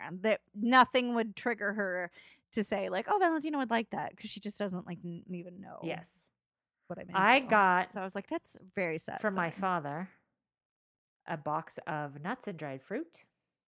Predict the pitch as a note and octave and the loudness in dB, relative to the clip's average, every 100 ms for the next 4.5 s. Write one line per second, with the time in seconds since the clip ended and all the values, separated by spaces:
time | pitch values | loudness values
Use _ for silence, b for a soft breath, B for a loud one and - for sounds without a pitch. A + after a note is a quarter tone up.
0 | _ _ _ _ _ _ - - C#5+ - | _ _ _ _ _ _ 6 6 2 -2
1 | - - - - C#4 E4+ B3+ D4+ F#4+ A#4 | -6 -8 -4 0 2 4 6 8 8 6
2 | A#4 G4 F4 D#4+ D#4 C#4+ C4+ B3+ B3 A#3+ | 4 4 6 6 2 -2 2 6 6 4
3 | A#3+ B3+ G3+ E3 F3 F3 F3+ D#3 - E3+ | 0 -2 0 0 -2 -4 -2 -2 -2 -4
4 | F3+ B3 E4 E4 E4 | -4 -2 0 0 -2